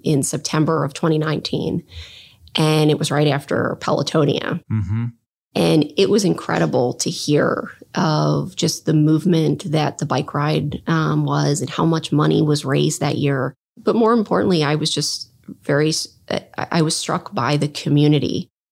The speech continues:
Speaker 1: in the sense that everybody seemed to rally around Pelotonia.
Speaker 2: Yeah.
Speaker 1: And, you know, as, uh, my husband's been a long-term Ohio State fan, and so I've known for a long time
Speaker 2: Oh, boy.
Speaker 1: that, uh,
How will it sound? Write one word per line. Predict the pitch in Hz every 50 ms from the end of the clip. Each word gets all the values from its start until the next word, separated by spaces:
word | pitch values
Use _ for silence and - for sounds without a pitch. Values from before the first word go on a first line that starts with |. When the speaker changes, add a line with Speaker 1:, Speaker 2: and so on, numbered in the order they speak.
| _ _ _
Speaker 1:
in | 170 160
the | 160
sense | 165 - 175 165 -
that | 170 - - -
everybody | - - 208 220 233 240 220 - 170 170 165 165
seemed | - - - 156 151 156 151 143 147 147 -
to | - - 147
rally | 151 147 139 135 143 151 165 156 151 135 131 139 - - -
around | - 156 143 131 131 120 120 147
Pelotonia. | - - - - - - - - - - - - - 185 -
Speaker 2:
Yeah. | 120 113 104 101 - _ _ _ _ _ -
Speaker 1:
And, | - 165 165 165 165 160 160 156 151 147 143 - - - - - - -
you | - 185
know, | 156 147 143 135
as, | 143 147 151 - - - - - - -
uh, | - - - - - -
my | 156 147
husband's | 180 180 160 - - 147 143 147 151 - - - _ _ -
been | 165 151
a | -
long-term | 135 139 143 143 151 - - - 156 - 135
Ohio | - 156 175 180 165 156 160
State | 151 - - 170 147 -
fan, | - - 131 143 135 123 147 165
and | 160 156 160
so | - - 139 135 -
I've | - 139 143
known | 156 147 143 147 143 143
for | 143 - 135
a | 143 143
long | 139 165 180 185 175 196
time | 196 185 185 - 110 120
Speaker 2:
Oh, | 117
boy. | 120 123 117 110 107 104 104 98 - - -
Speaker 1:
that, | 175 156 147 -
uh, | - - 156